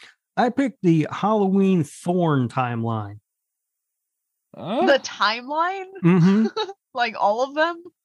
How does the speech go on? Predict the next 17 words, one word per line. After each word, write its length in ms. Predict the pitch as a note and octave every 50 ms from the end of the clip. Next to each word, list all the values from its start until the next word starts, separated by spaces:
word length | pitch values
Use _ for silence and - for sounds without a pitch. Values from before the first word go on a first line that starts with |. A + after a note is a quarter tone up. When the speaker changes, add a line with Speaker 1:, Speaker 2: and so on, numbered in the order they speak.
| _ _ _ _ _ _ _ _ -
Speaker 1:
Yeah, 220 | D#3+ D3 C#3+ C3
so 140 | A#2 - D#3+
you're 80 | D3+ D3
talking 180 | D#3+ D#3 D3+
about 280 | D3 C#3+ C#3 C3 B2+ - _ _ _ _ _ _ _ _ _ _ _ _ _ _ _ -
Halloween, 680 | B2 E3+ F3 F#3 F#3+ F3 F3+ F3+ F3 F3 E3+ E3+ D3 - _ _ _ _ _ _ _ _ _ _ _ _ _ _ _ _ _ _
uh, 160 | C#3+ C3 B2 A#2
Halloween 400 | C#3 D3+ D3+ D3+ D3 D3 C3+ -
two, 500 | - - E3 D#3+ D#3 D3+ D3 D3+ D3 - _ _ _ _ -
Halloween 340 | C#3 C#3 C3+ C3 B2+ A#2+ A2
four, 500 | - - D3+ D3 C#3+ C#3 C#3 C3 B2+ - _ _ _
five, 420 | - C3+ C3 B2+ B2 B2 A#2+ A2+ - -
and 140 | B2+ A2 -
six. 560 | - - - B2+ A2 - - _ - - - _ _ _ _ _ _ _ _ _ _ _ _ - - - _ _ _ _ _ _ _ _ _ _ _ _ _ _ _ _ _ _ _ _
Those 320 | D#3+ C#3 C3+ D3 D#3 D3
five 320 | - - D#3 C#3+ C3+ B2+ A#2
movies. 440 | C3 C3+ C3 A#2+ A2 A2+ G#2+ -